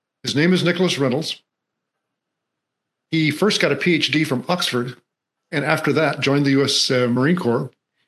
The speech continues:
He had five years of active duty. Then he joined the C I A, where he was a case officer,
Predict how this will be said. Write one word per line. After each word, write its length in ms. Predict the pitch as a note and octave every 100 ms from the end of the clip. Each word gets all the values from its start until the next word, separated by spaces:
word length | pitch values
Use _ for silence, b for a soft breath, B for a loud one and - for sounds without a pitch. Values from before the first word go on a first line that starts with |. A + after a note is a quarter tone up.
| _ _ _
He 80 | A#2+
had 200 | C#3 C3
five 280 | D3+ D#3+ E3
years 180 | D#3
of 80 | C#3+
active 320 | C#3 C#3 D3
duty. 400 | A#2+ B2 F3+ - - _ _ _ _ _ _ _
Then 100 | C#3
he 60 | G3
joined 320 | D3+ D3+ D#3
the 40 |
C 200 | C#3+ F3
I 100 | D#3
A, 180 | D3+ F#3
where 180 | B2+ C3+
he 80 | C3+
was 160 | B2+ A#2+
a 40 |
case 240 | - D3+
officer, 440 | D3 C3 - D#3